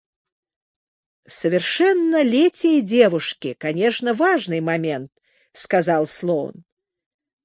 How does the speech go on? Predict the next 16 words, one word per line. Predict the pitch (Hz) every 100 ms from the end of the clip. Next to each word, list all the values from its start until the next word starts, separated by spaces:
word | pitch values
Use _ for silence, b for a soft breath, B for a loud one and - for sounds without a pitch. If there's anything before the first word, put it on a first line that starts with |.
| -
«В | 160
этот | 247 269 214
день | 156 220 277 311 -
она | - 190 185
получит | 196 170 202 - 220
деньги | 156 185 214 196
матери». | 226 285 330 - 143 110 - _ _ _ _ _ _ _ _ _ _ _ _ _ _
«Хотелось | - 175 175 - - 392 359 330
бы | 247 294 262
иметь | 277 320 262
уверенность, | 233 320 285 190 151
что | - 180
молодой | 175 175 170 254 240
человек | - 165 165 208 -
с | -
фермы | - 208 220 139 123